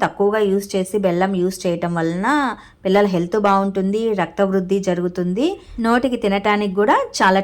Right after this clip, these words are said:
టేస్టీగా ఉంటుంది. నేను చేసిన కొలతలతో బొరుగుల ముద్దలైతే ఆరు అయ్యాయండి. చూడండి, అర కప్పు బెల్లము, మూడు లేదా నాలుగు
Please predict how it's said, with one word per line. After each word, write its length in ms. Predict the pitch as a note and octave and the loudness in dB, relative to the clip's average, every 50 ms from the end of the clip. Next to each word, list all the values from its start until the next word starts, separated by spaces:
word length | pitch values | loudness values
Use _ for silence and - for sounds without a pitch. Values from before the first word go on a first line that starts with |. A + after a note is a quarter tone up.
| F#3+ F#3 | 2 0
టేస్టీగా 440 | E3+ E3+ E3+ - F3+ F3 F3 F3 E3+ E3+ D#3+ | 0 0 -2 -2 -2 0 0 0 0 0 -2
ఉంటుంది. 400 | D#3 D#3 D#3+ D#3 D3+ D3 D#3 G#3 D#4 G#4 B4 B4+ - _ _ _ _ _ _ - _ _ _ _ - | -4 -4 -4 -6 -6 -4 -2 -2 -2 -2 -4 -8 -14 _ _ _ _ _ _ -20 _ _ _ _ -4
నేను 200 | G#3+ A3 A3+ A#3 A#3 A#3 | -2 0 0 0 0 0
చేసిన 400 | A#3 A3 A3+ A3+ - C4 B3 B3 A#3+ A#3 A3+ A3+ A3 G#3+ G#3 G3+ G3 - | 0 0 0 -2 -2 0 0 2 2 2 2 0 0 0 -2 -2 -2 0
కొలతలతో 600 | - F#3+ F#3+ F#3+ F#3+ - G#3 G#3 G3+ G3+ G3+ A#3+ C#4+ D#4+ C4+ A3 | 0 2 2 2 2 2 2 2 2 2 2 2 2 2 4 2
బొరుగుల 300 | G3 F#3 F#3+ G3+ G#3 G#3 | 2 2 2 0 0 0
ముద్దలైతే 480 | G3+ G3+ F#3 F#3+ F3+ F3+ F3+ F3+ F3+ B3 C#4 B3+ - - G3+ - | -2 0 0 0 0 0 0 -2 0 0 0 0 -2 -2 0 2
ఆరు 160 | F3+ F#3+ G3 F#3+ | 4 4 4 2
అయ్యాయండి. 600 | F3+ F3+ F3+ F#3+ F#3 F#3 F3+ E3 D#3+ D#3+ D#3 G3 D4+ G#4 G#4+ G#4+ - | 2 2 2 2 2 2 0 0 -2 -4 -2 -2 -2 -2 -2 -4 -2
చూడండి, 360 | - G#3 G3+ G3+ G3+ A3 C4+ C#4+ B3 - - G#3 | 0 0 2 0 0 -2 -4 -6 -6 -4 -2 -2
అర 100 | G3 G3 F#3+ F#3+ | 0 0 0 0
కప్పు 300 | F#3+ F#3 F#3 - G3+ G3+ G3+ G3 G3 G3 F#3+ F#3 F3+ | -2 -4 -2 -4 -4 -2 0 0 0 -2 -2 0 0
బెల్లము, 460 | F#3+ F3+ F3+ F#3+ G3 G3+ A3 C#4 F#4 G#4+ G#4 G4 F4 C#4+ | 2 2 2 2 2 2 2 2 2 2 0 0 0 0
మూడు 200 | C4 B3 B3 B3 A#3+ | 2 2 2 2 2
లేదా 160 | A3+ A3 A#3+ B3+ A#3+ | 2 0 0 0 2
నాలుగు 240 | G#3 F#3+ F#3+ F#3+ | 2 2 2 0